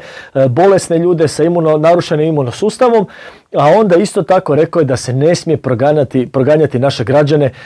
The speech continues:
koji su odlučili ne cijepiti se. To je demokracija, e, to je na koncu vladavina prava i hvala predsjedniče što čuvate slobodu hrvatskih građana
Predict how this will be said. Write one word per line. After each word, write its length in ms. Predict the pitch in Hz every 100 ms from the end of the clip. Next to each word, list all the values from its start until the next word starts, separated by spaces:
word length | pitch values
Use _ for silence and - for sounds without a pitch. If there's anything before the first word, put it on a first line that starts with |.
| - _
koji 160 | 156 151
su 140 | 147
odlučili 520 | 123 151 147 151 131 135
ne 340 | 131 143 135 -
cijepiti 480 | - 135 - 117 107
se. 240 | - 110 - - _
To 100 | -
je 60 | 151
demokracija, 800 | 135 131 - 165 165 170 160 139 - - -
e, 240 | 127 127 120
to 180 | 156 156
je 120 | 143
na 120 | 135
koncu 320 | 123 151 -
vladavina 460 | 135 147 135 127 117
prava 460 | 117 147 160 151 139
i 80 |
hvala 340 | 123 147 147 131
predsjedniče 640 | - 143 139 139 127 120
što 160 | 110 131
čuvate 340 | 156 147 131
slobodu 440 | - 131 131 147 127
hrvatskih 380 | 139 131 131
građana 460 | 127 151 147 147 135